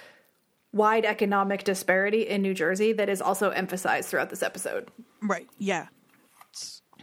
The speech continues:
Speaker 2: that's
Speaker 1: Yeah.
Speaker 2: exactly right. So much. You, you already, again, I, I don't know why I always feel the need to, to confess this,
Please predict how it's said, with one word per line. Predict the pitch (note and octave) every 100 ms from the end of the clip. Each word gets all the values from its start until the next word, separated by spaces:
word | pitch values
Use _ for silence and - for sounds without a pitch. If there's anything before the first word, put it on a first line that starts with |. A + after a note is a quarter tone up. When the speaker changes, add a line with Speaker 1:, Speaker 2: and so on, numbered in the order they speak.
| - - -
Speaker 2:
that's | F#3
Speaker 1:
Yeah. | -
Speaker 2:
exactly | - D#3 - C#3
right. | G#2 G#2+ -
So | - - A3+
much. | A3 G#3+ -
You, | A#3 A#3+
you | A3+ A#3+
already, | A3 G3 F3 - _
again, | - - E3 - -
I, | D#3+ -
I | F3
don't | E3
know | D3+
why | C#3
I | G#2+
always | F#2+ -
feel | D#3
the | B2+
need | A#2+ -
to, | - _ - C#3
to | - - _ _ _ _ -
confess | A3 G#3 G3+ -
this, | F3+